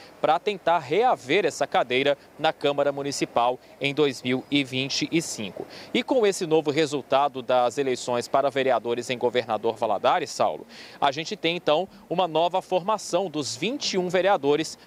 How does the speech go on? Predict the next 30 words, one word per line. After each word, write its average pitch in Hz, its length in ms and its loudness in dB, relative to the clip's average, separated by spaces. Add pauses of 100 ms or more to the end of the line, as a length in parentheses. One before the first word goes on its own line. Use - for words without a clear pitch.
que 185 80 0
estarão 170 400 2
na 170 100 2
Câmara 143 380 2
a 143 40 0
partir 151 320 -4
de 143 40 -14
dois 147 180 -2
mil 143 120 -8
e - 20 -8
vinte 143 140 -6
e 180 80 0
cinco. - 340 -8 (260)
Os 190 200 0
eleitos 190 800 0 (100)
para 170 320 2
a 143 40 0
Câmara 143 420 0
de 127 100 -6
Valadares 107 720 0
a 147 80 2
partir 139 440 -4
de 131 100 -8
janeiro 117 380 -2
do 113 80 -4
ano 107 100 -6
que 110 120 -10
vem 151 260 0 (240)
são, 175 280 2
portanto, 143 560 -4